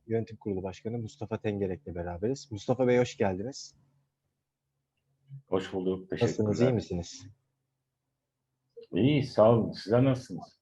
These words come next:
Speaker 1: Biz de iyiyiz, çok sağ olun. E, bu hafta Kocaeli'ndeki ekolojik mücadelelerle ilgili bir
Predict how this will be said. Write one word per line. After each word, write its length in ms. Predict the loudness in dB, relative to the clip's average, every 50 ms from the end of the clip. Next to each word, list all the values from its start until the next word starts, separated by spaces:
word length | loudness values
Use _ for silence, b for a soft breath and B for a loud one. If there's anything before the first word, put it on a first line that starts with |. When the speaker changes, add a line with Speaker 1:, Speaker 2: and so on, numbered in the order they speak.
| _ _ _ _
Speaker 1:
Biz 160 | -4 2 4
de 60 | 6 8
iyiyiz, 320 | 8 6 4 2 -2 -2
çok 220 | -2 -2 -2 -2
sağ 220 | 0 0 2 4 4
olun. 240 | 4 4 2 2 b b b b b b b b _ 4
E, 560 | 6 8 8 8 8 8 8 8 8 6 6 6
bu 80 | 6 6
hafta 320 | 6 6 6 2 2 2
Kocaeli'ndeki 680 | 4 4 4 4 4 4 4 4 2 0 -2 0 2 2
ekolojik 460 | 2 4 4 4 4 4 2 2 0
mücadelelerle 760 | 2 4 4 6 4 4 4 2 2 2 2 2 4 4 4 2
ilgili 260 | 2 0 -2 -2 -2
bir 140 | -4 -6